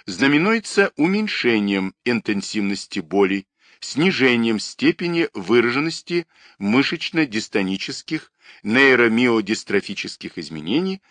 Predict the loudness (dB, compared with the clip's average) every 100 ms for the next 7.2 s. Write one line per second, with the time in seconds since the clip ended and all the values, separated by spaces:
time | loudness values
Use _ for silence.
0 | _ -2 0 2 0 2 0 0 -6 -10
1 | 0 2 2 -2 -6 -8 -8 -10 -14 -18
2 | -20 _ _ _ _ _ 0 4 6 4
3 | 6 4 4 4 4 4 2 0 4 4
4 | 4 4 4 4 2 2 0 2 2 4
5 | 2 0 -2 2 2 2 0 -4 0 2
6 | 2 2 0 -2 -6 -8 -10 -6 -2 -2
7 | -4